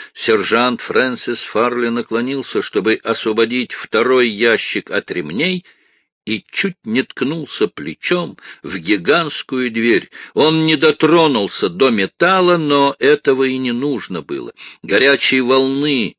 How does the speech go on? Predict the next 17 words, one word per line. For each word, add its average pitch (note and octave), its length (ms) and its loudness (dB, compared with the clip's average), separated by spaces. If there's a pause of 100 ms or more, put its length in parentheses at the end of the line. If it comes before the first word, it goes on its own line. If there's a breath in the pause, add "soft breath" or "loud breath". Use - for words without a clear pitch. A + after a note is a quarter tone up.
(120)
его F#2+ 300 -2
вспотевшего F2 800 -4
тела D#3 360 -2
было A2+ 340 2
достаточно, F#2 960 -2
чтобы A2+ 320 -2
потревожить A#2+ 880 0
датчик - 720 0
термостата D3 920 -2
системы A2+ 720 -2
сигнализации. D#2 1200 -6 (1000 soft breath)
На A#2 140 -2
командирской C3 680 0
приборной B2 480 0
доске B2 400 0
в G#2 80 -4
яме B2 460 0